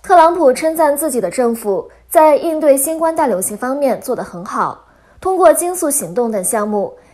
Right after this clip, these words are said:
疫苗的研发和支付方面都以创纪录的时间完成。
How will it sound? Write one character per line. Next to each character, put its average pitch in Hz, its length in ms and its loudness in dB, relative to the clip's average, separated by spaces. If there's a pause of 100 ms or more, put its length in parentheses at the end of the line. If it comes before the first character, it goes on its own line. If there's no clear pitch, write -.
疫 349 140 -4
苗 294 160 2
的 285 80 4
研 208 240 -4
发 277 220 0
和 - 280 -4
支 302 220 -8
付 320 100 -12
方 220 220 -6
面 214 280 -2
都 277 160 4
以 233 200 -2
创 269 260 -8
纪 294 160 -4
录 247 140 -2
的 185 100 -2
时 185 160 -8
间 214 160 -6
完 196 160 -6
成。 202 320 -6